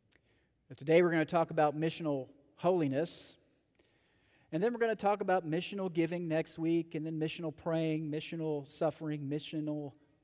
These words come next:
unity. And that word missional is really about God's mission in this world and how we join in with God's mission. But as we work through Philippians,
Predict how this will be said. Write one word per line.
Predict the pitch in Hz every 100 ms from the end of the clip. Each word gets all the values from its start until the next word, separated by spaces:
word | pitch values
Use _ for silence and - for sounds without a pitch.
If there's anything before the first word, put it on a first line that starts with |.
| -
unity. | 151 165 147 151 147
And | 139
that | 147 160
word | 165 147
missional | 156 165 165 147 143 139 - - -
is | 156 196
really | 262 247 202
about | 156 156 151
God's | 135 135 143 -
mission | 139 147 139
in | 135
this | 135 123
world | 143 139 127 113
and | 127
how | 127 147
we | 143 143
join | 139 139 151 139
in | 135 135 131 - _ _ _ _ - _ -
with | 143 -
God's | 135 135 127 131
mission. | 127 127 123 110 113 _ _ _ _ _ _ _ _ _ _ _ _ - - _ _ _ - _ _ -
But | 190
as | 196
we | 202
work | 240 294
through | 277
Philippians, | 233 202 208 226 147 135 196 214 - -